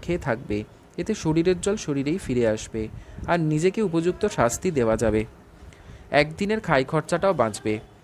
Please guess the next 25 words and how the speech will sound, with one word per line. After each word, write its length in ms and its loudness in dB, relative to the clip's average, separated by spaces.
সারাদিনের 540 0
উপবাসে 480 2
নিত্য 320 -2
বড়ই 260 2
কাহিল 400 0
হয়ে 220 0
পড়ছে, 400 -2
সেদিকে 380 2
তার 180 4
খেয়ালে 440 2
নেই। 240 0
বিকেলের 460 2
দিকে 240 0
কথা 260 2
বলার 200 2
শক্তিও 460 -4
কমে 300 -2
এলো। 260 -2
এমনিতেই 400 2
সে 120 2
অসুস্থ 400 0
ছিল, 340 -4
আরও 220 4
অসুস্থ 400 0
হয়ে 200 0